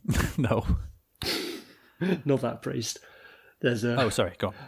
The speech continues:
Speaker 2: a priest in, in District of Columbia who was diagnosed with coronavirus, and, like,
Speaker 1: Yeah.
Speaker 2: two days before he'd conducted a mass, um, communion, <laughs> literally
Speaker 1: Oh,
Speaker 2: feeding
Speaker 1: Christ.
Speaker 2: people out the palms of his hands.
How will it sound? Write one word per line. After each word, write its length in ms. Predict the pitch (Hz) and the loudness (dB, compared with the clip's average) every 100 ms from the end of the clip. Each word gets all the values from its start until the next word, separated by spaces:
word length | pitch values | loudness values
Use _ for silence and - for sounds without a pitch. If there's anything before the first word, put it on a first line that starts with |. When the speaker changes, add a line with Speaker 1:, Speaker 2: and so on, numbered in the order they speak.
| - - | -20 -4
Speaker 2:
a 60 | 131 | -4
priest 420 | - 135 131 - | 2 2 2 0
in, 240 | 117 110 | 0 0
in 260 | 113 110 107 104 | -2 -2 -2 -2
District 320 | 120 - 127 | -4 -2 -4
of 60 | - | -2
Columbia 540 | 120 117 127 120 117 | 0 0 -2 -6 -8
who 80 | 113 | -2
was 140 | 110 104 | -2 -2
diagnosed 760 | - - 110 104 117 120 117 | -8 -2 0 2 4 4 4
with 240 | 117 113 - | -4 -8 -6
coronavirus, 800 | - 113 117 104 123 131 - - - _ _ _ | 2 2 2 -2 -6 -4 -4 -6 -12 _ _ _
and, 180 | 139 110 | -4 -2
like, 100 | 113 | 0
Speaker 1:
Yeah. 160 | 107 151 - - | 2 0 -2 -6
Speaker 2:
two 180 | - | 0
days 220 | 120 113 104 | 2 2 0
before 340 | 110 135 120 | 0 0 -2
he'd 200 | 117 110 | -6 -6
conducted 480 | - 107 117 - 113 | -4 -2 -2 -2 0
a 100 | 110 | 0
mass, 720 | 107 110 107 101 - - - - _ | 0 0 0 0 0 0 -2 -6 _
um, 520 | 117 110 117 113 110 - - | -2 -2 -2 -2 -2 -4 -4
communion, 680 | 123 117 127 123 - 143 - - _ _ _ _ | 0 2 2 2 0 0 0 -10 _ _ _ _
<laughs> 640 | _ _ _ - - - | _ _ _ -4 -4 0
literally 520 | 143 131 135 - 127 | 2 2 2 2 2
Speaker 1:
Oh, 20 | 120 - | 2 0
Speaker 2:
feeding 180 | 143 139 131 | 2 2 2
Speaker 1:
Christ. 160 | 123 117 | 0 2
Speaker 2:
people 280 | 120 117 123 | 0 2 0
out 120 | 120 | 0
the 120 | 117 | -2
palms 340 | 101 120 123 113 | -2 0 0 0
of 80 | 110 | -2
his 120 | 107 | -2
hands. 540 | - 127 113 120 113 | -2 -6 -2 -4 -4